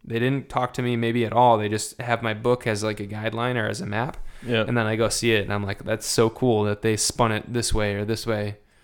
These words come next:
Speaker 2: Yeah.
Speaker 1: Made it
Speaker 2: Or,
Speaker 1: a little
Speaker 2: or this
Speaker 1: bit.
Speaker 2: is how I was picturing it anyway.
Speaker 1: Yeah.
Speaker 2: And, yeah, they did a great job in that respect. Yeah.
Speaker 1: Right.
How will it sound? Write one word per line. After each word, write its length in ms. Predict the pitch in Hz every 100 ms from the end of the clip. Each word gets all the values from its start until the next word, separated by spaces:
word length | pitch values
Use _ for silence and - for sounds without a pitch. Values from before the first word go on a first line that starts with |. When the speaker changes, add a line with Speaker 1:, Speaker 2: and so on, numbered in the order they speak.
| _
Speaker 2:
Yeah. 240 | - 104 98
Speaker 1:
Made 160 | 117 117
it 40 |
Speaker 2:
Or, 80 | 123
Speaker 1:
a 40 | 110
little 200 | 117 123
Speaker 2:
or 40 |
this 200 | 139 -
Speaker 1:
bit. 60 | 120
Speaker 2:
is 60 |
how 140 | 120 117
I 140 | 110
was 180 | 110 101
picturing 540 | - 143 - 113 101 107
it 120 | 104
anyway. 600 | 131 117 98 101 104 101
Speaker 1:
Yeah. 200 | 131 110
Speaker 2:
And, 200 | 104 -
yeah, 260 | - 113 107
they 120 | 110
did 160 | 107 107
a 80 | 104
great 240 | 107 104
job 360 | 101 107 107 -
in 80 | 107
that 180 | 110 107
respect. 420 | 104 - - -
Yeah. 180 | 107 104
Speaker 1:
Right. 200 | 113